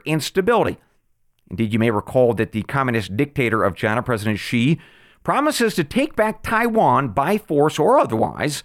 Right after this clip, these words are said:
which, uh, as I've shared with you, I S S he will do within the next eighteen to twenty-four months. And the fascinating part of that i-, is because of that timeline, is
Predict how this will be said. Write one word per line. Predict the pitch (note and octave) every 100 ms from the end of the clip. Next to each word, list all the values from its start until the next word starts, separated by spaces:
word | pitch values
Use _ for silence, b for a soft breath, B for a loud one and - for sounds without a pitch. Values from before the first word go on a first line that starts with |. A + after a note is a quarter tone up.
| b b b b b
which, | B2+ D#3
uh, |
as | C3+ B2
I've | A#2 -
shared | D#3+ D3+
with | C#3+
you, | B2+ B2
I | D#3 D#3+
S | D3 D#3
S | C#3
he | -
will | D3+ C3+
do | A2+ D3 D3 C#3+ C#3+
within | - C#3+ C#3+
the | B2+
next | C3 -
eighteen | C3+ B2+ - B2+
to | A#2
twenty-four | - G#2 A#2+ - G2 A2+
months. | A#3+ C#3 - - b b b b b b b _ _ _ _ -
And | E3
the | D#3+
fascinating | - D4+ F4+ - A3 F3+ E3+
part | E3+ A#2+
of | -
that | - - - - - _ _ _ D3+
i-, | D#3
is | D#3 D3
because | - C#3 D3+ - D#3 D3+
of | A#2
that | A2+
timeline, | - G3 F3 G2 F2 G2+
is | A#2+